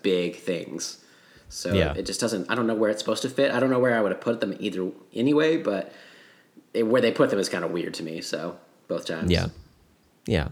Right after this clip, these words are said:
Speaker 2: You've got this movie coming out after the snap.
Speaker 1: Yeah.
Speaker 2: And you're like, "What? What's
Speaker 1: <laughs>
Speaker 2: happening?"
Speaker 1: Yeah.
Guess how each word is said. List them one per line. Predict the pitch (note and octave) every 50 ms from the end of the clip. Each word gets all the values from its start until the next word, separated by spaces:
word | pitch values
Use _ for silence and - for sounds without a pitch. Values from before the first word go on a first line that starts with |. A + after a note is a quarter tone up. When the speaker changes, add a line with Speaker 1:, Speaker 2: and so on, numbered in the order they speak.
| - - -
Speaker 2:
You've | - G#2
got | G2+ G2 D#2+
this | F#2 F2+
movie | A2 G2+ F2+ F#2+
coming | - F#2+ F#2 F2+
out | F#2 F2+ E2+ -
after | F2+ F#2 F#2+ - - G#2
the | F2+ F#2
snap. | - - G#2+ G2+ G2+ A2 B2+ - - - _ - - _ _ _
Speaker 1:
Yeah. | - C#3+ E3 C#3 - - - - - -
Speaker 2:
And | - F2+
you're | F2+ E2+
like, | F#2+ - B2+
"What? | C#3 - - A3 - - - - - _ _
What's | - - A3+ -
Speaker 1:
<laughs> |
Speaker 2:
happening?" | B3 A#3+ G3+ A#3 A#3+ - A3+ A3 - -
Speaker 1:
Yeah. | A#3 G#3+ - - A#3+ - - - A#3 - - - G3